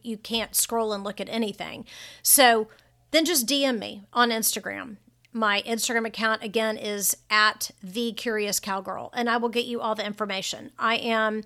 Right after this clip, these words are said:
um, outlining several workshops that I will be offering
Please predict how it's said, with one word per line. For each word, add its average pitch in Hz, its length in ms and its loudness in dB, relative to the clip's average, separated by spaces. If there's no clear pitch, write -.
um, 214 480 4
outlining 269 720 6
several 226 380 2
workshops 240 580 2
that 226 100 -2
I 226 40 2
will 214 120 -2
be 208 140 0
offering 240 760 2